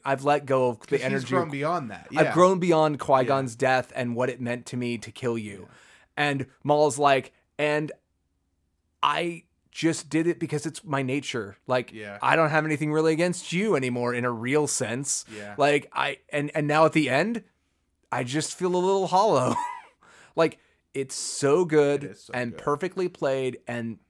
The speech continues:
Speaker 1: and the team did such a great job of making you go, <gasps>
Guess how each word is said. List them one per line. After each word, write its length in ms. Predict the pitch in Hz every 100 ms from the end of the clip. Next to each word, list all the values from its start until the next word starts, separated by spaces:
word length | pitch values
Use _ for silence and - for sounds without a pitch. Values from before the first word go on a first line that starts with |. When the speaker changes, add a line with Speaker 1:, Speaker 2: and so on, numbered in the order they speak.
| _ _
Speaker 1:
and 380 | 120 117 117 113
the 80 | 123
team 420 | - - 165 170
did 180 | 147 117
such 440 | - - 156 156
a 80 | 180
great 260 | 175 165
job 380 | 151 147 143 127
of 160 | - 120
making 280 | 143 135 131
you 40 |
go, 240 | 123 120 -
<gasps> 20 | -